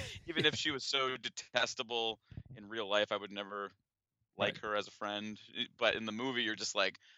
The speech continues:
Speaker 2: "Oh my God, this, I could just watch you be a bitch all day long." And I think that I will. <laughs>
Speaker 1: Yeah. Yeah. It's the, uh, it, the, the playing up of their characters, just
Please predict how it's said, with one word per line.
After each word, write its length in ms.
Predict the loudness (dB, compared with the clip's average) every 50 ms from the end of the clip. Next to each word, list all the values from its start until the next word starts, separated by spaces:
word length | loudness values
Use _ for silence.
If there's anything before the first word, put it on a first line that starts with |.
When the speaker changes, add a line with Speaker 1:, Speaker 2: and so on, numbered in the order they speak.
| _ _ _ _ -2
Speaker 2:
"Oh 340 | 2 6 8 10 10 8 6
my 120 | 4 0 0
God, 440 | 4 6 8 8 10 8 8 6 2
this, 200 | -2 -6 0 2
I 140 | 2 2 2
could 120 | 0 -4
just 160 | -8 -8 -4
watch 380 | 0 2 4 4 2 0 -4 -8
you 200 | -6 -6 -8 -8
be 220 | -8 -8 -8 -8 -8 _ _ _ _ _ _ _ -18
a 140 | -6 -2
bitch 260 | -2 -2 0 -2 -6 -6 -2
all 540 | 0 2 4 4 6 4 4 4 2 0 0
day 360 | 0 2 4 4 4 2 0
long." 400 | 0 -2 -2 0 0 0 0 -2
And 80 | -6 -6
I 40 | -2
think 180 | -2 -2 -2 -2
that 120 | 0 2 2
I 80 | 2
will. 300 | 2 0 -4 -6 -6 -6 -8 -10 -12 -6 -6
<laughs> 220 | -6 -4 _ -2
Speaker 1:
Yeah. 80 | -2 -2 -2 -4 -6 -6 -10 -14 _ _ -20 -20 _ _ _ _ -6
Yeah. 120 | -6 -6 -6 _ _ -20 -18 -6 6 6
It's 240 | 6 8 8 4
the, 260 | 4 4 4 4 2 0
uh, 40 | -6 -12 -12 _
it, 100 | -10 -10 -10 _ _ 0 4
the, 80 | 4 4 4 8 10
the 100 | 10 10
playing 460 | 10 8 8 10 12 12 10 8 6 6
up 300 | 8 8 8 6 0 -6 -4 _ 6
of 340 | 8 8 8 6 4 0 -6 -12 _ _ 2
their 220 | 4 6 6 6
characters, 500 | 4 2 2 2 2 4 4 6 4 4
just 220 | 4 2 -2 -2